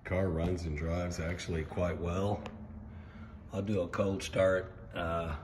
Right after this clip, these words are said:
startup for you here in just a minute. All the glass is good. It's all original glass. It was serviced by Schuler Auto House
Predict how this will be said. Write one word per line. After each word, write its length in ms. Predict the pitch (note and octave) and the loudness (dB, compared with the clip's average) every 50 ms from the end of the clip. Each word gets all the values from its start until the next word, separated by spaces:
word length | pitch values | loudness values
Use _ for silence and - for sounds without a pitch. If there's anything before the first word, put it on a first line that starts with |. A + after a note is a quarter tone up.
| - - - - | -10 -14 -16 -12
startup 520 | - - - - G2 F#2+ F#2+ F2+ F2 D#2+ | -12 -6 0 2 2 4 4 4 2 0
for 240 | - - - F2+ F2 | -2 -2 0 0 2
you 120 | F2 D#2+ D#2 | 2 2 2
here 160 | E2+ E2+ E2+ | 2 2 2
in 100 | E2 D#2 | 2 0
just 220 | E2+ E2 - - | -2 -4 -4 -2
a 20 | D#2+ | 0
minute. 340 | D#2+ E2+ F2 G2 A2+ A#2+ - - - - - - - - - - - - - - - - - - - - - - - - - - - - - - - - - - - - - - - - - - - - - | 2 2 4 4 2 2 -2 -6 -12 -14 -14 -12 -14 -14 -14 -14 -16 -16 -16 -16 -16 -14 -14 -14 -14 -14 -14 -14 -14 -14 -14 -14 -14 -14 -14 -14 -14 -14 -14 -16 -14 -14 -14 -16 -16 -16 -16 -16 -14 -6 0
All 140 | - D#2+ E2 | 2 2 4
the 120 | F2 G2+ | 4 2
glass 520 | G2 - G2 F#2 F2+ F#2 F#2 F#2 - - F#2 | 2 4 4 4 4 4 2 2 0 -2 -4
is 100 | F2 E2+ | -4 -4
good. 480 | E2+ F2 F2 E2+ E2+ F2+ F#2+ G2+ - - - - - - - - - - - - - - - - - - - - - - - - | -2 0 2 2 4 4 4 2 0 -4 -8 -10 -14 -14 -14 -14 -14 -14 -14 -14 -14 -14 -12 -12 -12 -12 -12 -12 -12 -12 -12 -12
It's 100 | - - | -10 -6
all 200 | - D#2 E2 E2+ F2+ | -2 0 2 2 2
original 440 | F2 F2+ F#2+ F#2+ G2 G#2 G2 G#2 A2 | 2 2 0 0 0 0 0 0 0
glass. 580 | F#2+ F2+ E2+ D#2+ D#2 D#2+ F2 G2 - - - - - - - - - - - - - - - - - - - - - - - - - - - - - - - - - - - - - - - - - - - - | 0 0 0 0 0 0 0 -2 -2 -4 -6 -8 -10 -10 -12 -12 -12 -12 -14 -14 -14 -14 -14 -14 -12 -12 -12 -12 -12 -12 -12 -12 -14 -14 -14 -14 -14 -14 -14 -14 -14 -12 -12 -12 -12 -12 -12 -14 -14 -14 -8 -4
It 140 | G2+ F2+ D#2+ | -2 -2 0
was 180 | E2 F2 F2 - | 0 0 0 2
serviced 560 | - - G#2+ A2 A2 G#2+ G#2+ G2+ F#2 - - | 4 6 6 6 8 6 6 4 2 0 0
by 220 | - F#2+ F2+ F2 | 2 4 4 4
Schuler 600 | E2 - - - A2+ G#2+ G#2+ G#2+ G#2+ G#2 F#2+ E2 | 4 2 2 2 4 4 4 4 4 4 4 4
Auto 320 | - F2+ G2 G#2+ G#2+ F#2+ F2 | 4 4 4 4 6 4 6
House 500 | D#2+ F2 F2 F2+ G2 G2+ G2+ - - | 8 8 8 10 8 8 6 4 0